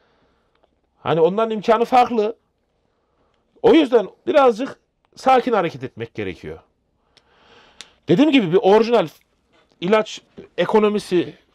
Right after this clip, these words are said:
vesaire dediğimizde de çok değişik fiyatlar çıkıyor. Zaten bunu pro sporcuları vesaire dinlediğinizde eğer nüansları yakalayabiliyorsanız o şekilde ilerliyor. Adam sanıyor ki pro sporcu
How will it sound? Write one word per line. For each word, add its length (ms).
vesaire 400
dediğimizde 380
de 80
çok 480
değişik 320
fiyatlar 400
çıkıyor. 260
Zaten 360
bunu 160
pro 200
sporcuları 520
vesaire 380
dinlediğinizde 720
eğer 220
nüansları 440
yakalayabiliyorsanız 800
o 140
şekilde 360
ilerliyor. 400
Adam 240
sanıyor 240
ki 100
pro 180
sporcu 520